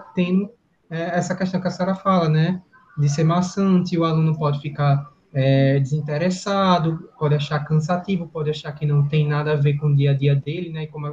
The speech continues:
a professora Marcela colocou, né, que os alunos muito se perguntam, muitas vezes se perguntam pra que que eles estão vendo isso, né?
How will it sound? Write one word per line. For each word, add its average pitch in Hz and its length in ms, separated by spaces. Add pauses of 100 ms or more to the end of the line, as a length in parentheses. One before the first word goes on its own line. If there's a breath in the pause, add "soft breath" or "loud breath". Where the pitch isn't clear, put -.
(100)
a 151 100
professora 147 500
Marcela 139 340
colocou, 143 440
né, 143 180
que - 80
os 139 60
alunos 143 300
muito 151 260
se - 80
perguntam, 139 580
muitas 139 200
vezes 143 180
se - 60
perguntam 131 440 (420 soft breath)
pra 147 140
que 147 140
que - 100
eles 151 120
estão 156 180
vendo 143 560
isso, 170 240
né? 175 240